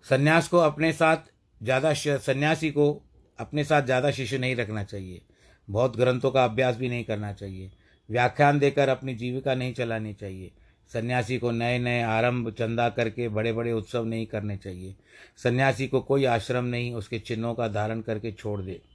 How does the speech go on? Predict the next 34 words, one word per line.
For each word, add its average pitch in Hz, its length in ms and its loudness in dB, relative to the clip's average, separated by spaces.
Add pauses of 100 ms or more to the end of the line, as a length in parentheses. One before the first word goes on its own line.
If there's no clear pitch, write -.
(500)
मतलब 139 300 6
है 151 80 6
कि 151 120 0
दंड 139 260 4
वस्त्र 139 320 2
को 139 160 2
रखे 131 280 0
तो 131 160 -4
चाहे 123 320 0
न 120 80 -6
रखे, 110 420 -4 (680)
उसको 120 220 0
देखकर 139 360 2
कोई 139 180 4
पहचान 143 440 2
न - 20 4
सके 135 280 -2
यह 127 80 2
कौन 120 320 -2
है, 107 120 -8
इसका 120 200 -4
प्रयोजन 127 480 0
क्या 110 200 -4
है? 95 220 -6 (340)
वह 107 60 -4
विद्वान 120 380 2
होने 127 180 0
पर 123 220 0
भी 120 100 0
उन्मत्त 123 400 -4
बालकों 113 400 -2
के 107 120 -6
समान 101 360 -6
रहे। 87 180 -12